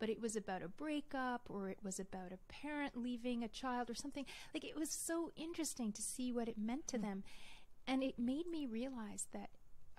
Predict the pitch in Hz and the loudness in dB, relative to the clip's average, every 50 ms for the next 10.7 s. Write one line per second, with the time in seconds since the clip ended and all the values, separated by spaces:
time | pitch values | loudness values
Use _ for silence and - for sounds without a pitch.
0 | - - 220 220 226 233 247 262 233 220 208 233 254 262 277 277 269 254 220 220 | -2 0 4 4 4 6 4 4 4 4 2 2 4 4 4 6 6 4 4 4
1 | 220 208 208 214 226 220 208 - 190 180 - - 262 277 - - - - 247 247 | 4 4 4 4 4 2 2 2 -2 -4 0 2 2 2 2 2 0 2 4 4
2 | 247 220 202 180 - - - - 208 202 196 185 190 - - - 233 233 233 226 | 4 6 4 4 2 2 2 4 4 4 4 2 0 0 -2 0 2 2 4 4
3 | 220 208 - - - 240 220 214 214 - - 240 208 - 190 208 - - - 196 | 2 2 0 0 2 2 4 2 2 2 0 -2 0 0 0 0 0 0 0 0
4 | - 220 220 214 196 175 185 - 208 202 - 214 - - 226 220 202 - - - | 4 4 6 4 4 2 2 0 0 2 2 0 2 4 2 2 2 0 -2 0
5 | - 277 285 285 262 240 208 196 190 196 196 - - 226 220 214 214 214 202 - | 2 2 2 2 4 2 2 2 2 0 -2 -4 0 0 0 0 0 -2 -4 -2
6 | - 220 214 214 202 202 208 190 - - 196 196 190 - - - 190 - - 214 | 0 0 2 2 2 0 -2 -4 -2 -2 0 0 0 -2 -2 -4 -6 -4 -2 -2
7 | 214 196 208 214 202 190 190 196 - - - - - - - - - 233 240 226 | -2 0 0 -2 -2 -2 -2 -4 -6 -6 -8 -8 -8 -8 -4 2 4 4 4 2
8 | - - - - - - - 254 254 226 - - - - 330 330 - - - 277 | 0 -8 -8 -6 -6 0 4 4 4 4 2 -2 4 4 4 4 4 0 0 0
9 | 262 262 262 262 247 226 220 226 - - - - - - - - - - - - | 2 2 2 2 2 2 0 -2 -6 -12 -10 -10 -8 -8 -8 -10 -12 -16 -18 -18
10 | - - - - 220 214 202 208 247 247 247 254 240 | -18 -18 -12 -8 -2 0 6 6 8 8 8 6 4